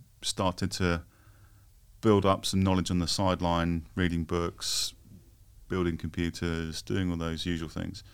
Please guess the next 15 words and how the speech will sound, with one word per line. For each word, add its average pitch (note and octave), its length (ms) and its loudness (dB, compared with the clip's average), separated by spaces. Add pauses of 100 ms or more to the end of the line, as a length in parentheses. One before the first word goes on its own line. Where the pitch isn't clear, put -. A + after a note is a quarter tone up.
(560)
Um, F#2+ 420 4 (680)
and G#2 120 6
luckily G2+ 300 2
got - 160 0
my F#2 220 4
first F#2+ 340 -2
opportunity F#2 640 0
actually F#2 340 0
at F#2 100 0
a F#2 40 -4
small, F2+ 480 -2 (720)
uh, F2 220 0
air F2+ 160 4
charter F2 580 -2 (140)
firm. E2 480 -4